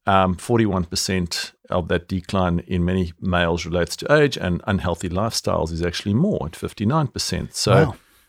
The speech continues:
Speaker 1: at some stage, um, some men may experience low testosterone
Speaker 2: Mm.
Speaker 1: levels due to certain health conditions as
Speaker 2: Hey,
Speaker 1: well.
Speaker 2: I got,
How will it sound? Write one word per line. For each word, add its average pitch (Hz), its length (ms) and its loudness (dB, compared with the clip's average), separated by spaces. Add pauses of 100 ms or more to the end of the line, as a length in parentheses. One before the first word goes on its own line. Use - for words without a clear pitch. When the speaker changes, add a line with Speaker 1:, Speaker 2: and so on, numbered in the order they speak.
(160)
Speaker 1:
at 113 140 4
some 151 240 6
stage, 95 600 4 (220)
um, 87 460 2 (140)
some 113 280 4
men 87 260 2
may 104 140 2
experience 80 480 -4
low 73 120 -2
testosterone 117 720 2
Speaker 2:
Mm. - 40 2
Speaker 1:
levels 90 260 2
due - 180 -6
to - 120 -10
certain 85 300 -6
health - 440 -6
conditions 170 720 0
as - 180 4
Speaker 2:
Hey, 87 60 -2
Speaker 1:
well. 151 460 4 (460)
Speaker 2:
I 160 100 6
got, 196 260 4